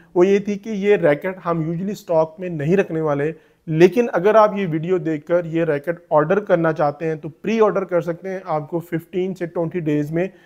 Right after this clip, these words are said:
ये ऑर्डर मिल सकता है। उसके लिए आपको थर्टी परसेंट हमें एडवांस देना पड़ेगा, बाकी सेवेंटी परसेंट पेमेंट आपको जब रैकेट आपको हम डिलीवर करने लगेंगे उससे पहले आपको देना होगा। अब आप ये ज़रूर पूछना चाहेंगे कि इस रैकेट की प्राइस क्या है। अब इसकी प्राइस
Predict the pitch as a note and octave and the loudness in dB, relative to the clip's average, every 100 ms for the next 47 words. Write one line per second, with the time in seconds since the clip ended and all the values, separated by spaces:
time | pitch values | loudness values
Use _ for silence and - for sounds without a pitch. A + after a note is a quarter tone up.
0 | _ _ E3 F3 C#3+ D3+ D3+ D#3+ F#3+ F#3+ | _ _ 2 4 4 4 2 2 0 -4
1 | G3 F3+ E3+ - F3 E3+ D#3 C#3+ E3+ E3 | -6 -6 -6 -6 -4 -2 -4 -6 -6 -6
2 | - - F3 E3+ E3+ D#3+ D3+ D3 C#3 C#3+ | -4 -4 -2 -4 -4 -4 -2 -4 -2 -4
3 | E3+ F#3 F3 E3+ E3+ E3+ E3+ - _ - | -4 -4 -2 0 2 0 -2 -8 _ -4
4 | D#3 D3 F3+ - D#3 E3 F3 F3 D#3+ E3+ | 0 0 0 0 2 2 0 -2 -2 -2
5 | E3 D#3 D3+ E3+ D3 D3 E3 D3+ D3 D3 | -2 -2 0 0 -2 -6 -8 -8 -8 -6
6 | C#3 D3+ D3 C#3+ E3 D3 C#3+ C#3 C#3+ F3+ | -6 -6 -6 -6 -8 -10 -6 -4 -2 -2
7 | E3+ D3 D#3 E3 _ _ - D3 E3 F#3 | -2 -4 -4 -4 _ _ -4 -2 0 -2
8 | E3+ - - F#3 D3+ D3 C#3+ C3+ C#3+ C3+ | -4 -6 -8 -6 -2 -2 -2 -4 -8 -8
9 | B2+ B2 B2+ C#3 _ - F3+ A3 A3+ F#3+ | -10 -12 -12 -14 _ 6 8 12 10 8
10 | G#3+ G#3 E3+ F3+ G3+ G3+ F3 F#3 E3+ E3 | 0 2 2 2 0 0 -2 0 -2 0
11 | D#3 E3 E3 D#3+ D#3+ E3 F#3 E3+ - D#3+ | 0 0 -2 -2 -4 -8 -12 -12 -4 0
12 | C#3+ E3 E3 F#3 D#3+ - C#3+ C#3+ C#3+ C3+ | 0 -2 -8 -6 -4 2 4 2 -2 -8
13 | A#2+ - F#3 G3 G3+ - A#3 A#3+ - E3 | -8 -4 -2 -2 -4 -8 -8 -4 4 4
14 | F#3 F3 | 4 0